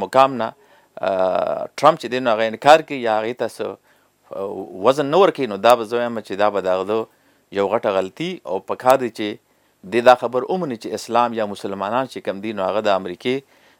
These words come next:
د معیشت یا د امریکې د معاشرې یو اهم جز دی او اهم حصه ده او په کار دی چې دې مسلمانانو ته یا نور مینارټیز چې کوم دي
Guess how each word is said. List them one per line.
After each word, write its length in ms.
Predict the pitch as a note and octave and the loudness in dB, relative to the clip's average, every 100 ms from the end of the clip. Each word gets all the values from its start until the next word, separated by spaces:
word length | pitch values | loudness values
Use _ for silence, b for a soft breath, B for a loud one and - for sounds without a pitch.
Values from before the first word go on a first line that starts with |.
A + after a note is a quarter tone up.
| - | -6
د 80 | G2 | -2
معیشت 400 | G2 G2 - C3+ A#2 | -4 -2 0 4 6
یا 100 | G2+ | 4
د 40 | F#2+ | 4
امریکې 420 | F#2 F2+ - B2 | -2 -10 -6 -4
د 100 | G#2 F#2+ | -2 0
معاشرې 400 | F#2+ - G#2 G#2+ | -2 -4 -6 -2
یو 100 | F#2+ F2+ | -2 -2
اهم 260 | F2 A2+ G2 | -4 -6 -4
جز 160 | C3+ D#3 | -4 -2
دی 60 | B2+ | -2
او 40 | E2 | -2
اهم 240 | G2 G#2+ F2+ | -4 -8 -2
حصه 180 | - D3 | 2 2
ده 60 | D3+ b b b b | 0 b b b b
او 80 | A2+ A2+ | -2 0
په 140 | A2+ - | 0 8
کار 220 | G3 F#3 | 8 8
دی 60 | C#3 | 0
چې 60 | G#2+ A#2 | -10 -6
دې 680 | B2 E2+ D#2 _ _ - G#2 | -6 -6 -10 _ _ -14 -10
مسلمانانو 600 | A2 G#2 G#2 A#2 D3+ C3+ B2+ | -6 -2 0 0 0 0 0
ته 60 | B2+ b b - | 0 b b 2
یا 80 | B2+ D3+ | 2 6
نور 160 | G#3+ D#3+ | 4 4
مینارټیز 520 | C3+ C#3+ C#3 B2+ A#2+ - | 2 4 2 0 -8 -6
چې 120 | - | -4
کوم 160 | G#2+ | -4
دي 80 | A2 | -4